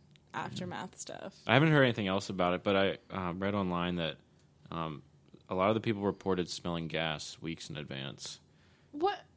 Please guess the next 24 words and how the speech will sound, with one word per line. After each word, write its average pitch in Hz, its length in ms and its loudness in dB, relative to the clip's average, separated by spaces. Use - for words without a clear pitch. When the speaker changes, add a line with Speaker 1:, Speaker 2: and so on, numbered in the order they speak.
Speaker 2:
And 180 120 -4
Speaker 1:
Wha- - 120 4
Speaker 2:
they're 113 100 6
like, 107 360 8
"Oh, 92 200 4
it's 80 180 -2
fine." 110 540 -6
<laughs> - 300 -20
Speaker 1:
Wha-, 349 240 2
why? 320 600 4
Speaker 2:
So 135 80 6
Speaker 1:
Oh 139 60 8
my 127 40 4
Speaker 2:
somebody 156 560 8
Speaker 1:
God. 107 220 -6
Speaker 2:
somewhere 101 640 4
just 98 240 -6
really 92 240 2
messed 87 320 -2
up. 82 240 -2
Really 82 180 -2
bad. - 360 -6
Speaker 1:
Yeah, 233 440 0
'cause 277 200 -2